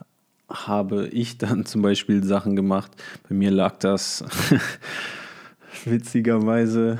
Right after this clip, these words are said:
einen Tag vorm Elternsprechtag, als wir das angesprochen haben. Und da habe ich mir für meine Schüler ganz viele positive Sachen aufgeschrieben,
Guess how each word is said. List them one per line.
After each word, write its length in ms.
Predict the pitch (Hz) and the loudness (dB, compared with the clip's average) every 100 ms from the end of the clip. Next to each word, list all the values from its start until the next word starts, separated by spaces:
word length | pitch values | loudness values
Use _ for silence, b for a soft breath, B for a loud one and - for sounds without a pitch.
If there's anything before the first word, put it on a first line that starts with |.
| B | B
einen 280 | - 117 113 | -6 -2 -2
Tag 260 | 113 110 - | -2 -4 -4
vorm 340 | 117 110 104 | -2 -2 -2
Elternsprechtag, 920 | - 110 104 104 101 - 120 131 123 113 | -2 -2 -2 -2 -4 -4 -2 -2 0 0
als 180 | 113 - | -2 0
wir 80 | |
das 180 | 107 107 | 0 0
angesprochen 600 | - 110 110 - 113 120 | 2 2 0 -2 -2 0
haben. 240 | 117 127 143 - - - | 0 0 -2 -10 -20 -6
Und 220 | 101 98 | -2 0
da 100 | 98 | 0
habe 160 | 98 98 | 0 0
ich 140 | - | -2
mir 320 | 104 101 98 98 - _ - - | 0 2 0 -2 -10 _ -20 -20
für 180 | - 113 | -6 -2
meine 300 | 101 101 101 | 0 0 -2
Schüler 460 | - 120 110 110 107 - _ _ _ _ - - B B B B B | -4 -2 0 0 -4 -12 _ _ _ _ -20 -20 B B B B B
ganz 220 | - 127 | -8 -6
viele 180 | - 107 | 0 0
positive 680 | 101 - 135 135 117 120 113 | 2 2 4 4 2 0 2
Sachen 280 | 113 117 - | 2 0 0
aufgeschrieben, 880 | 110 - - - - 117 117 120 | -2 -2 -4 -4 0 0 0 -4